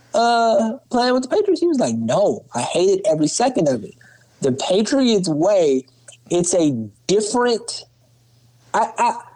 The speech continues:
I, I think it's so, I think it's so half, ha-, half-sided to say because he won one ring without the Patriots that you give all of the credit to him.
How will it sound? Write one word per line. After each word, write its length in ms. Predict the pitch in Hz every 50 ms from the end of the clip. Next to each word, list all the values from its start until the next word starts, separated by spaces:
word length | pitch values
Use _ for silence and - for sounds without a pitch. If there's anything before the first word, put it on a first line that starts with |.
| - - - 190 - -
I, 140 | 214 226 226 - -
I 120 | 202 226
think 260 | 233 240 262 262 233 240
it's 180 | 233 - -
so, 520 | - - 226 220 220 226 220 208 - - -
I 120 | - 180 196
think 200 | 190 233 220 202
it's 140 | 208 196 -
so 220 | - 208 202 202
half, 400 | 202 - - 190 185 185 190 185 - - _ _ -
ha-, 180 | - - 180 - -
half-sided 920 | - - - 185 170 170 165 165 - - - 170 165 165 160 156 147 139
to 140 | - - 143
say 440 | 143 - - 151 139 131 123 113 120 - _ _ _ _ - - -
because 360 | 143 143 - - 190 170 170
he 140 | - 196 190
won 320 | 160 151 160 165 165 170
one 260 | 165 156 156 156 156 151
ring 500 | 147 143 151 156 156 156 151 147 139 123 -
without 360 | 139 139 135 160 147 151 151
the 80 | 160 143
Patriots 720 | - 175 160 160 - 180 170 165 156 147 - - - - _ - - _ _ _
that 280 | - 151 147 143 131 127
you 200 | 127 143 165 151
give 260 | 127 151 165 165 147
all 240 | 143 143 147 143 143
of 100 | 139 131
the 80 | 131 131
credit 320 | - - 143 127 127 123
to 120 | - - 123
him. 180 | 117 110 101